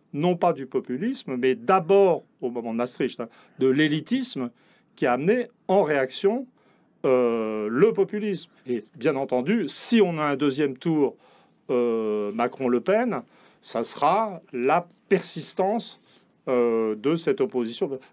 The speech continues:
Mais donc, c'est pas, euh, le, quand je dis que la démocratie n'existe plus, c'est parce que le groupe supérieur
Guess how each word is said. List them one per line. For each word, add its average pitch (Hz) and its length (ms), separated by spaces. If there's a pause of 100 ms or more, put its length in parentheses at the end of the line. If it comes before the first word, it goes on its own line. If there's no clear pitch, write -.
Mais 170 200
donc, 180 180
c'est 175 140
pas, 185 320 (420)
euh, 127 340
le, 123 460 (320)
quand 139 160
je 127 120
dis 175 340
que 123 960
la 127 120
démocratie 127 880
n'existe 123 460
plus, 220 260
c'est - 140
parce 139 220
que 185 180 (380)
le 165 200
groupe 170 280
supérieur 156 800